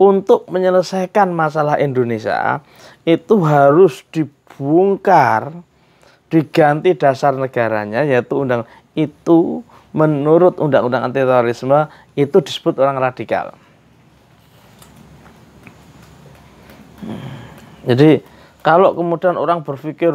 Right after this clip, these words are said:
wah, pemikiran keagamannya sangat radik-, apa, sangat mendalam ke akar-akarnya, nah itu rad-, ya bisa disebut radikal, tapi radikal di luar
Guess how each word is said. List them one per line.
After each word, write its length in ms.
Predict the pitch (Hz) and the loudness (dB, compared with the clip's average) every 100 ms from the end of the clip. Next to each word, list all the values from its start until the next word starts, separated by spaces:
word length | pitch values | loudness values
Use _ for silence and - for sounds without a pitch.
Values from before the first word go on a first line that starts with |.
| 151 | -4
wah, 400 | 180 165 156 123 _ - - - - | -6 -4 -4 -6 _ -20 -20 -16 -4
pemikiran 720 | 165 160 151 156 147 151 135 | -2 -2 -4 -2 0 -2 -4
keagamannya 640 | - 147 135 135 147 160 | -2 -2 0 -2 0 -2
sangat 240 | 160 151 123 | -2 -4 0
radik-, 480 | 143 135 117 - - - - | -2 -2 -10 -16 -20 -20 -10
apa, 200 | 131 131 | -8 -6
sangat 320 | 156 147 143 156 | -4 -6 -6 -4
mendalam 580 | 156 123 120 139 143 | -4 0 0 2 0
ke 240 | 143 131 123 | -4 -6 -4
akar-akarnya, 960 | 131 143 123 127 127 127 147 147 143 _ _ _ _ _ _ | -2 -2 -2 -2 -4 -2 0 0 -2 _ _ _ _ _ _
nah 80 | 120 | -6
itu 380 | 113 - 175 165 | -4 0 0 0
rad-, 260 | 151 131 - | -2 -4 -2
ya 320 | 143 131 - | 2 2 0
bisa 240 | 139 143 139 | -2 -2 -2
disebut 240 | 135 - | -4 -6
radikal, 480 | 139 127 117 143 165 | -6 -6 -4 -2 0
tapi 320 | 147 139 175 | -2 -2 -2
radikal 500 | 160 131 131 160 165 | -2 -4 -2 0 0
di 160 | - 127 | -2 -6
luar 460 | 131 143 127 - | -4 -2 -2 -4